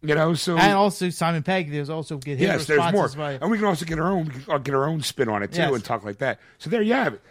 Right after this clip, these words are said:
Speaker 1: So you and I were similar thinking.
Speaker 2: Yes.
Speaker 1: That's a good, see, we didn't need to have a meeting. You and I think alike.
Speaker 2: <laughs>
Speaker 1: All right.
Speaker 2: I'm gonna shoot myself.
Speaker 1: <laughs> Well, anyway, thanks for listening, folks. Um, you've been listening to Geeksters live here at,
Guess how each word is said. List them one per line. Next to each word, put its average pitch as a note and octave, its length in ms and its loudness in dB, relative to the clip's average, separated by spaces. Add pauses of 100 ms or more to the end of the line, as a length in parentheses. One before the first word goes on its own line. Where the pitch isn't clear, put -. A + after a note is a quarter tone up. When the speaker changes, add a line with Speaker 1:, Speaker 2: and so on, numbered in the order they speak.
Speaker 1:
So - 140 -4
you F#3+ 160 2
and G3+ 80 2
I G3+ 100 2
were F#3 260 0
similar D#3+ 400 -2
thinking. C3+ 460 -6
Speaker 2:
Yes. C#3+ 300 -8
Speaker 1:
That's A#2+ 200 -10
a - 40 -10
good, F3 260 -4 (320)
see, B3+ 320 0 (320)
we G#3+ 80 -6
didn't G3+ 140 -4
need C3+ 160 -4
to B2+ 40 -8
have A2+ 120 -4
a F2+ 40 -8
meeting. C#3 400 -6
You D#3 120 -6
and F3+ 80 -2
I F3+ 100 -4
think F3+ 240 -6
alike. - 340 -12 (320)
Speaker 2:
<laughs> - 220 -20 (220)
Speaker 1:
All D#3 60 -8
right. D3 240 2 (840)
Speaker 2:
I'm - 120 -12
gonna E3 140 -2
shoot - 240 -8
myself. - 500 -14
Speaker 1:
<laughs> C#3+ 580 0 (500)
Well, F#3+ 180 -2
anyway, D3 380 -2 (440)
thanks C#3 240 0
for C3 80 -4
listening, A#2 300 -2
folks. - 460 -6 (100)
Um, G2 340 -4
you've F2+ 160 -6
been F#2 80 -6
listening F#2 300 -8
to D#2+ 140 -14
Geeksters G2 340 -12
live F2 440 -10
here G2 440 -10
at, D2+ 160 -14